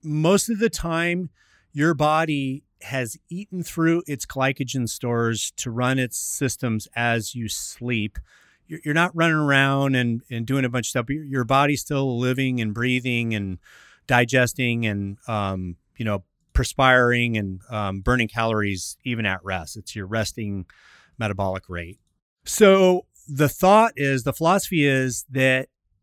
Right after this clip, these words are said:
if you've slept or have, let's say you ate at nine P M and then you wake up at, let's say, seven A M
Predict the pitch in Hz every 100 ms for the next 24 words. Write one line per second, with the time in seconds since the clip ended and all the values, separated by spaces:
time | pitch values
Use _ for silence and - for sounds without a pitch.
0 | _ _ _ 147 135 - 156 135 - -
1 | 143 156 180 - - - - 135 151 190
2 | 190 170 170 185 165 151 143 147 147 151
3 | 143 - 127 120 120 117 113 113 - 95
4 | 80 _ _ _ _ _ _ _ _ -
5 | 131 131 135 131 131 127 143 - 139 139
6 | 135 131 131 147 139 151 143 - 131 117
7 | 117 123 120 - 127 110 104 - - 160
8 | 151 127 104 98 95 92 104